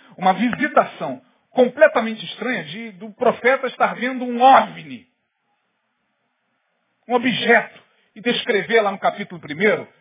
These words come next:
a gente fica, "Meu Deus, ai Jesus, ai Senhor", então rasga da Bíblia.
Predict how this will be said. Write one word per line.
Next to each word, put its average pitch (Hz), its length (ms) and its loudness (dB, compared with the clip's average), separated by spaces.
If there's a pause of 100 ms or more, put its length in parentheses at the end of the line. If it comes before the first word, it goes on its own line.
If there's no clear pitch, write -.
(340)
a 214 80 -8
gente 220 180 -12
fica, - 180 -16
"Meu 220 180 -10
Deus, 233 480 -12 (1400)
ai 294 300 -10
Jesus, 226 1000 -16 (1500)
ai 277 420 -4
Senhor", 233 140 -10
então 453 220 -2
rasga 453 420 2
da 453 80 -2
Bíblia. 254 420 -4